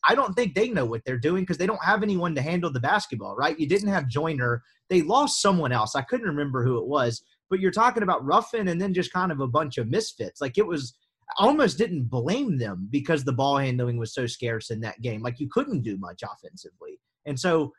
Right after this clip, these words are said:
you know, what you got was kind of a disjointed mess. But last thing I was gonna get to,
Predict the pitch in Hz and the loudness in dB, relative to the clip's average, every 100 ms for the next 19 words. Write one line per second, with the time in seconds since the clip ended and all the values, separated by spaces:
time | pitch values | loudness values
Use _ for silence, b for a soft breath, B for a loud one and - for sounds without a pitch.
0 | b 185 175 160 160 151 151 185 156 127 | b 2 4 4 2 2 2 2 2 -2
1 | 165 135 117 131 131 151 143 117 113 165 | -2 -2 -2 -2 -2 -2 -4 -4 -4 -2
2 | 127 117 - 175 160 _ _ - 208 240 | -2 -4 -6 -4 -4 _ _ 0 4 4
3 | - 214 180 147 139 131 139 175 - 135 | 4 0 2 2 0 -2 -2 -4 -2 -2
4 | 123 | -2